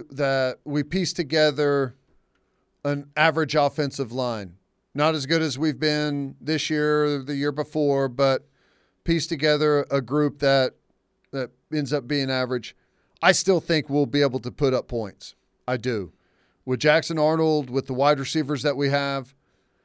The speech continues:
Uh, now, it may not be the style of offense that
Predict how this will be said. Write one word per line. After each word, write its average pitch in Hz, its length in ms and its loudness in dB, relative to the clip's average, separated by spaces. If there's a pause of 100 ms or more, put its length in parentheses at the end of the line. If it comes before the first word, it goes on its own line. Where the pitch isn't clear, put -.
(200)
Uh, 139 220 -2
now, 139 380 0 (960)
it 170 160 2
may 185 260 2
not 185 280 0
be 180 340 0
the 151 220 -6
style 180 680 2
of 151 140 0
offense 175 580 0
that 160 380 0